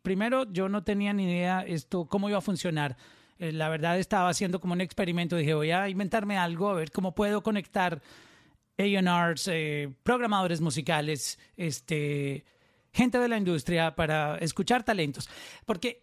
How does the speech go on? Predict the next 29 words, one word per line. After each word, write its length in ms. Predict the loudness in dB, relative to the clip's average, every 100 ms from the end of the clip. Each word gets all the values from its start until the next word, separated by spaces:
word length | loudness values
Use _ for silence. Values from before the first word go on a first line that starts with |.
| -2
¿qué 80 | 0
es 80 |
lo 80 | 0
que 100 | 0
sucede? 360 | -2 -2 0 0
Que 220 | -2 -4 -6
esta 240 | -4 0
gente 480 | 2 2 0 -2 -4
vive 460 | -6 -2 0 2 2
muy 160 | 2
ocupados 580 | 0 0 0 2 -2 -6 -6
y 220 | -4 0
es 240 | -2 -4 _
tan 220 | 0 2
complicado 760 | 0 -2 0 2 2 2 -2 -6
como 240 | -2 -2 -2
que 100 | -2
uno 420 | 0 0 -2 -4 _
tener 280 | -2 0 0
un 60 | 2
momentito 480 | 2 2 0 0
para 180 | 2 2
poder 220 | 2 0
escuchar 300 | 0 -2 0
música 280 | 0 0 -2
con 160 | 0 0
ellos. 260 | 0 0
Entonces, 500 | 0 0 0 0 -2 -8 -20 -20 -20 -4
ah, 340 | 0 0 -2